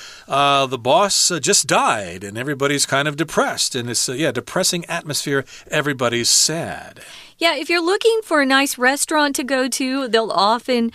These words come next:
Speaker 2: describe what the restaurant's atmosphere is like in reviews, for example. Just kind of the feeling that it has, that, you know, it's a, a quiet, peaceful atmosphere, or it's a, has a romantic vibe, a romantic atmosphere. It's just kind of the feeling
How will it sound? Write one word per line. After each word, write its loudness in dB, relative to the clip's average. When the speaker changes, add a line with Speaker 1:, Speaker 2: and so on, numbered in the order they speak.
Speaker 2:
describe 4
what 0
the -2
restaurant's 0
atmosphere -2
is 2
like 0
in -2
reviews, -2
for 0
example. 0
Just 0
kind 2
of -2
the 0
feeling 0
that 2
it 0
has, 0
that, -4
you -2
know, -4
it's -6
a, -4
a 0
quiet, 0
peaceful 0
atmosphere, 0
or 2
it's 0
a, 6
has 0
a -2
romantic 0
vibe, 2
a 0
romantic 2
atmosphere. -2
It's -4
just 0
kind 0
of -2
the -18
feeling 0